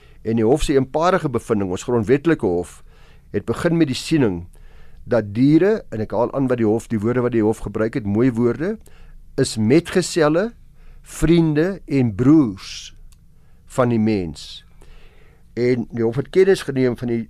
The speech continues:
D B V se pogings om die welsyn van diere te verdedig. Die hof erken hierso, eh, in baie mooi taal in hierdie hofsaak,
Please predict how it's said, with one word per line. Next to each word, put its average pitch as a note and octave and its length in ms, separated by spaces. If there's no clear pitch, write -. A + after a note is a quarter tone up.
D A2 340
B B2+ 240
V B2+ 240
se G#2+ 120
pogings D3 480
om - 80
die G#2+ 80
welsyn B2+ 500
van A#2 140
diere A2+ 260
te A2 100
verdedig. G2 680
Die G2+ 80
hof B2+ 160
erken E3 360
hierso, B2+ 440
eh, A2 260
in G2+ 80
baie C#3+ 220
mooi A2+ 320
taal F2+ 400
in A#2+ 80
hierdie G#2 180
hofsaak, A#2+ 440